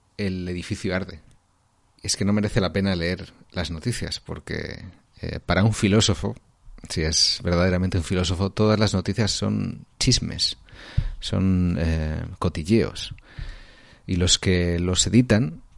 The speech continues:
son, eh, unas viejecitas que se reúnen para tomar un té con pastas. Son temas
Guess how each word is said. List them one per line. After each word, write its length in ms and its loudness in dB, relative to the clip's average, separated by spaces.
son, 600 2
eh, 560 0
unas 260 2
viejecitas 760 2
que 140 0
se 160 2
reúnen 340 4
para 200 2
tomar 300 -2
un 140 -2
té 120 -2
con 160 0
pastas. 580 -6
Son 640 -8
temas 640 0